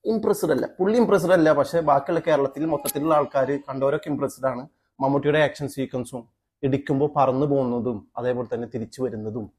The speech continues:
ഒക്കെ വളരെ പ്രെഡിക്റ്റബിൾ ആണെന്ന്. പുള്ളിക്ക് ഇനിയിപ്പോ അൺപ്രെഡിക്റ്റബിൾ ആവാൻ വേണ്ടിയിട്ട് നമുക്ക് മമ്മൂട്ടി ഇടിക്കുമ്പോ പറക്കുമ്പോ ഈ ഗുണ്ടകൾക്ക് ചിറകൊക്കെ വെച്ച് കൊടുക്കുക,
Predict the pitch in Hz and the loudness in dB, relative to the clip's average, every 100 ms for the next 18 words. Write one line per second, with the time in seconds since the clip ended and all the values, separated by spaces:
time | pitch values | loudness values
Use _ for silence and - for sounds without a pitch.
0 | 120 - 131 135 _ _ _ 127 131 131 | -18 -10 -10 -10 _ _ _ -6 -2 -2
1 | 143 160 - 147 123 - 123 123 123 101 | -2 -4 -4 -4 -4 -4 -8 -6 -6 -10
2 | - _ _ - 180 196 185 214 202 - | -12 _ _ 0 2 2 6 10 10 8
3 | 175 165 170 170 - - _ 147 165 170 | 0 2 6 6 6 -2 _ 0 0 -2
4 | - 175 160 - 180 190 160 156 156 143 | -2 0 0 0 2 6 8 6 4 0
5 | 151 143 135 147 143 131 135 151 127 131 | 0 0 -2 -2 0 0 0 -2 -4 -4
6 | 131 135 127 - 123 123 127 _ _ _ | -2 -2 -4 -6 -8 -6 -6 _ _ _
7 | - 131 139 139 _ 135 139 131 127 - | -4 -2 -2 -8 _ -2 2 2 2 -2
8 | 139 120 127 135 131 135 120 | -4 0 0 0 -2 -2 -4